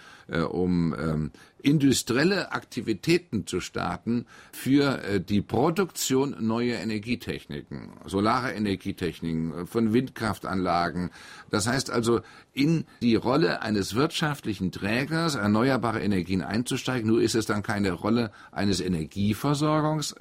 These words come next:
äh, Versorgers mehr, es ist dann die Rolle eines Produzenten von Energietechniken. Äh, weil der Rohstoff, äh, kommt ja woanders her. Die Primärenergie wird eben von der Sonne oder vom Wind geliefert oder sie kommt aus der Landwirtschaft, im Fall der Biomasse.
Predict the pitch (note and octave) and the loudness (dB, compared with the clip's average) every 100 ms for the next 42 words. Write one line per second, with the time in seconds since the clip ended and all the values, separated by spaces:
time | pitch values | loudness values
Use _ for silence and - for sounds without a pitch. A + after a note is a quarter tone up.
0 | - B1 G#2 G#2 A#2+ G#2+ B2 B2 B2+ A#2+ | -16 -8 -6 -2 0 2 0 0 -2 -2
1 | A2+ A2+ G#2+ G#2+ A2 G2+ F#2+ F2 G#2 A2+ | 0 0 -2 -2 -2 0 0 0 0 0
2 | - F#2 F2 - - - - - A#2 A#2 | -2 0 0 -2 -10 -20 -20 -4 0 2
3 | A2+ - D3 D3 - C3 A#2+ G2+ A2 G#2+ | 2 0 0 -2 -4 -6 -4 -2 0 0
4 | G2 A#2+ A2 C#3+ C#3 - E2+ - A#1 - | 0 -4 -2 -2 -2 -2 -6 -8 -14 -14
5 | - - - - - F2+ E2 F2+ F2+ F#2 | -20 -20 -20 -14 -4 -2 0 0 0 0
6 | D#2 G#2+ C#3 - D3+ - - G#2+ G#2+ F#2 | 2 2 2 2 -2 -2 -4 -2 -2 -2
7 | A#2+ A2+ A#2 A2+ A2+ F#2 D#2 D2 - D2 | 0 0 2 0 0 -2 -2 -2 -2 -2
8 | C#2+ C2+ D2 E2+ F#2 F#2 A#2+ A2+ A2 F#2 | -4 -6 -4 -2 2 4 4 2 0 0
9 | A#2 G2+ - G2 F2+ F#2+ G2 F2+ F#2+ G2+ | 0 0 0 -4 -2 0 0 2 0 -2
10 | F#2+ F2+ F#2 F2 F#2 - F#2 F2 G#2+ G#2+ | -2 -2 -2 0 -2 0 0 2 2 2
11 | G2+ G#2 A#2+ A#2 - G2+ G2+ D3 A#2+ F2+ | 2 0 -2 -2 0 2 2 0 -2 -2
12 | F2 D2+ - E2+ F2+ G2 F2 B2 C3+ F2 | -2 -4 -6 -4 -2 -2 -2 0 0 0
13 | D2 - - - | -2 -6 -8 -10